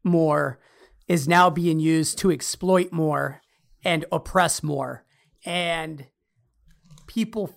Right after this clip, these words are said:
feel that in a very literal sense,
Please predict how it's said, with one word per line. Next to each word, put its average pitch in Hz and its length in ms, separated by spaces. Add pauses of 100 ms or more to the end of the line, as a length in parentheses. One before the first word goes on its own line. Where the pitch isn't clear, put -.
feel 202 300
that - 280 (800)
in 175 160
a 160 80
very 196 640
literal 180 480
sense, - 640